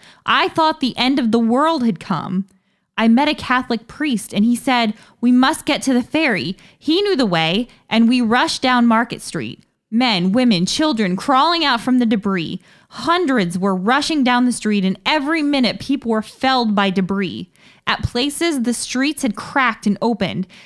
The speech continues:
Chasms extended in all directions. I saw a drove of cattle, wild with fright, rushing up Market Street. I crouched behind a swaying building.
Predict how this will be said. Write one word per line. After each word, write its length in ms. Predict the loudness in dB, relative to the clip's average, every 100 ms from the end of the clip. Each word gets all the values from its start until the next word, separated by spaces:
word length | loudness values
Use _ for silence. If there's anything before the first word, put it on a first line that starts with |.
| _
Chasms 600 | -6 0 2 2 2 2
extended 640 | 2 -4 -4 -2 0 2 2
in 140 | 0
all 220 | 2 2 2
directions. 760 | 0 0 -2 -4 -4 -4 -8 -12 -20 -4
I 140 | 0
saw 320 | 0 2 2 4
a 20 |
drove 540 | 2 4 4 4 2
of 160 | 0 -2
cattle, 600 | -4 0 2 2 0 -6 -10 -4
wild 580 | 2 4 4 2 0 0
with 160 | -2
fright, 480 | -2 -2 0 0 -2 -10 _ -14
rushing 520 | -2 0 2 0 0
up 120 | 2
Market 380 | 2 0 -2 -12
Street. 420 | -10 -10 -10 -18 _ _ -6
I 140 | -4
crouched 680 | -2 -2 0 2 0 -2 -8 -12 _
behind 340 | -6 -2 2 2
a 40 |
swaying 560 | 0 -2 0 0 0 2
building. 480 | 2 0 -2 -6